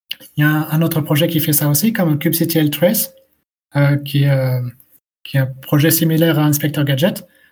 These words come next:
qui a, euh, qui utilise B P F Trace, euh, sur le,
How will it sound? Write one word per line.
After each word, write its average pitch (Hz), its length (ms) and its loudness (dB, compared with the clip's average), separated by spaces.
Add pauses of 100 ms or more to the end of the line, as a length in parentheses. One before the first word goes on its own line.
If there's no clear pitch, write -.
(180)
qui 151 220 2
a, 143 480 0 (120)
euh, 135 300 -4 (960)
qui 151 160 0
utilise 175 340 0
B 160 140 2
P 170 160 2
F 165 60 0
Trace, 165 400 0
euh, 139 540 -2 (160)
sur - 280 -4
le, 135 580 -2